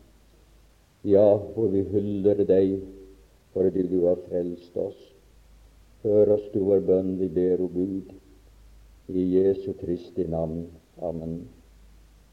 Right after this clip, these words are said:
Vi har i det møtet som vi har holdt,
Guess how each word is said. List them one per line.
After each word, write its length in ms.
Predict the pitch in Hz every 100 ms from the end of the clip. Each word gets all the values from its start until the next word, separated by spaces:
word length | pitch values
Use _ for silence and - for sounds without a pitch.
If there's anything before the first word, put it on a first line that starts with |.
| _ _ _ _ _ _ _ _ _ _ _ _ - - 143 - - - - - - - _ _ _ _ _ _ _ _ _ _ -
Vi 240 | 101 107 117
har 380 | 113 113 117 117 113 - - - _ _ _ _ _ _ - - - - _ - - _ _ _ - - - - - - _ - -
i 120 | 104
det 120 | 113
møtet 460 | 117 123 120 117 127
som 160 | 117
vi 80 | 117
har 140 | 120 117
holdt, 460 | 120 123 123 -